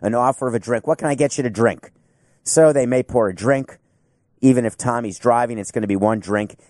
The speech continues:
This over-under for this meeting at Robert Kraft's house with Tommy was about four minutes. Tommy goes in, sits down, has a drink.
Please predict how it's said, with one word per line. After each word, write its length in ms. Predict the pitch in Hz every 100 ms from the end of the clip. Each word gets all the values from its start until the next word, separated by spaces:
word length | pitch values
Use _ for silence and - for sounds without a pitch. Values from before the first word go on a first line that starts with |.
| -
This 200 | 143 - -
over-under 640 | 131 131 135 123 123 127
for 180 | - 104
this 320 | 117 - -
meeting 540 | 98 113 123 127 131 127 _ _ _ _ -
at 180 | 98 90
Robert 360 | 110 120 123
Kraft's 360 | - 123 123 -
house 320 | 123 123 -
with 120 | 101
Tommy 480 | - 113 117 127 120 _ _ _
was 220 | 104 110
about 480 | 104 80 123 131 -
four 360 | - - 120 110
minutes. 540 | 104 80 - - - _ _ _ _ _ _ _ _ _ -
Tommy 340 | 131 127 131
goes 240 | 117 113 107
in, 340 | 175 214 190 _ _ _ _ _ _ _ -
sits 540 | - - - 147 -
down, 500 | - 147 170 202 190 _ _ _ _ _ _ _ _ _ _ _ _ -
has 180 | 82 78
a 40 |
drink. 580 | - 135 165 156 - _